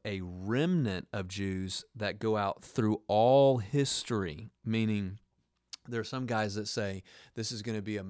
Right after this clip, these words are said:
mass salvation of Jews in the end because we'll look back and see, well, David was saved and Elijah was saved." You just talked about him, Paul. And so in the end, when it comes, we're gonna see all of these people in heaven. And so that's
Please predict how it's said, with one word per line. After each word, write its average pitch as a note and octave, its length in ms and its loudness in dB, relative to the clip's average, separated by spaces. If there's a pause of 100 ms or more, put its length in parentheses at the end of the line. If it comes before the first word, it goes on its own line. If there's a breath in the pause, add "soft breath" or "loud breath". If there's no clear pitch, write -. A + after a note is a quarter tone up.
(160)
mass A#2+ 580 -2
salvation A2 640 0
of F#2 80 -8
Jews A#2 340 -2
in G2 80 -8
the - 160 -10
end A2 440 -4
because G2+ 320 -8
we'll G2 220 -6
look G#2 220 -6
back G#2+ 380 -2
and G2+ 140 -6
see, G2+ 220 -4
well, G2+ 180 -4
David A#2 380 -4
was F#2+ 160 -8
saved F2 400 -10 (340 loud breath)
and G2 120 -6
Elijah A#2 420 -2
was G2+ 140 -4
saved." F2 280 -6
You F#2 80 -8
just G#2+ 140 -8
talked A2+ 200 -2
about G#2 160 -6
him, F#2+ 140 -6
Paul. F#2 240 -6
And F#2 80 -10
so G#2 160 -4
in F#2+ 80 -6
the G2 220 -8
end, B2 360 0
when G2 120 -2
it D#2+ 120 -8
comes, G#2+ 440 -4 (360 loud breath)
we're A2+ 80 -10
gonna A2+ 120 -6
see G#2 300 -8 (300 soft breath)
all A2 280 -4
of G2 100 -8
these G2 200 -8
people G2+ 500 -4
in G2 140 -10
heaven. G2+ 520 -6 (220)
And G2 140 -8
so G#2 100 -8
that's G2+ 380 -8